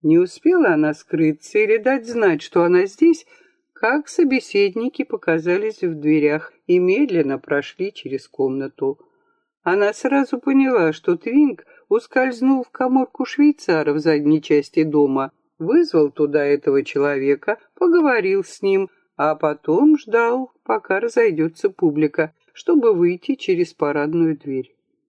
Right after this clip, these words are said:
В полутьме они, очевидно, не заметили миссис Мартин. "Но", — огорченным тоном говорил незнакомец, как бы продолжая оправдываться,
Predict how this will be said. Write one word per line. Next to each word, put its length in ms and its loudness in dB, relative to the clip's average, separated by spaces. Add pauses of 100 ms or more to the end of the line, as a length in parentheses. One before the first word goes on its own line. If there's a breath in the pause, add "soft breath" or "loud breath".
(160)
В 40 -20
полутьме 600 2
они, 180 2
очевидно, 720 -4
не 200 0
заметили 680 -2
миссис 460 -2
Мартин. 640 -8 (1160)
"Но", — 880 2 (140)
огорченным 760 0
тоном 420 0
говорил 420 0
незнакомец, 920 -2
как 320 -2
бы 200 2
продолжая 800 -2
оправдываться, 880 -4